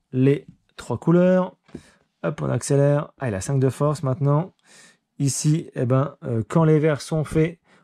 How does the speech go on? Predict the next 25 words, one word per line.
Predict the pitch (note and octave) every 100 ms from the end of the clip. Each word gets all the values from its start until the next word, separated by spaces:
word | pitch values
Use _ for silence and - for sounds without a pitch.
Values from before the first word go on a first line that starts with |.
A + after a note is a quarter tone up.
| _ -
on | C3+
part | C3 C3+ B2
sur | - A2+
un | A#2
double. | D3+ F3 - _ -
Il | A2+
part | G#2
sur | - A2+
un | A#2+
double. | C#3+ D#3 -
Et | E3
le | A#2
bleu, | G#2 B2+ D#3 A#3+ _ _ _ _ _ _
le | A2+
bleu, | G2+ A#2+
on | C#3
part | C3 C#3 - _
sur | - -
le | C3+
dernier | B2 A2
vote. | A2+ A#2+ - _ _ _ _ _ _ _ - _ - _ _ - _ _ _ _ _ _ _ _ _ - - _ - - _ _ _ - - _ _ _ _ _ _ _ - -
Ça | F3
marche, | A#2+ A#2+ -
à | -
moi. | G3 B2